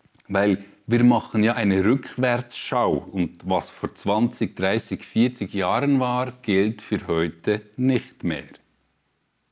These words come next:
Und trotzdem ist die Erinnerung im Moment dann so stark,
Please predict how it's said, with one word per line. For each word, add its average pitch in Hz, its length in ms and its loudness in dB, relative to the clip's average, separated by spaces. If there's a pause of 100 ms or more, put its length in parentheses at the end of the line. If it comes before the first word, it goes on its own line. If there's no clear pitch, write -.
(1000)
Und 123 220 4
trotzdem 180 520 2
ist 147 220 2
die 143 100 4
Erinnerung 151 720 4
im 151 260 2
Moment 185 440 0
dann 107 180 0
so 120 280 0
stark, 147 540 0